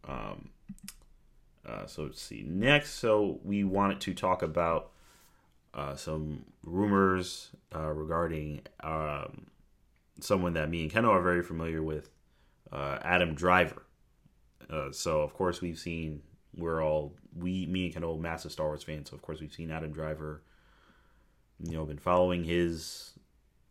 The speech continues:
various roles for the past few years,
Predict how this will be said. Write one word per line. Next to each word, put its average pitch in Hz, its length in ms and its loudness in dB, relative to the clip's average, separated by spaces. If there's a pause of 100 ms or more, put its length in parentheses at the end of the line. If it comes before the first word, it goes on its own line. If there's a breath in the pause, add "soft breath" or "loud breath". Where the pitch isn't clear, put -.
(160)
various 87 760 4 (280)
roles 87 500 2
for 80 100 -8
the 73 60 -6
past 78 340 -4
few 82 120 -6
years, 78 680 -4